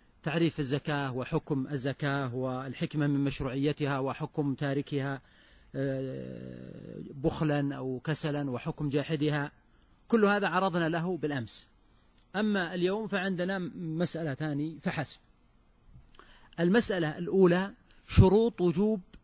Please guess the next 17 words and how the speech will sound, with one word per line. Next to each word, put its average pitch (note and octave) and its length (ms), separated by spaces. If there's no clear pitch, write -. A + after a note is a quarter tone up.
الزكاة، C#3 460
على F3 300
من F#3+ 260
تجب F3 320
الزكاة؟ A#2+ 400
وقد D3+ 1160
حرصت G3 400
على D#3+ 280
أن D#3+ 100
أجمع D3 400
هذه C#3 120
الشروط C#3 500
من A#2+ 240
أقوال C3+ 380
الفقهاء B2 560
وأهل B2 320
العلم C#3 380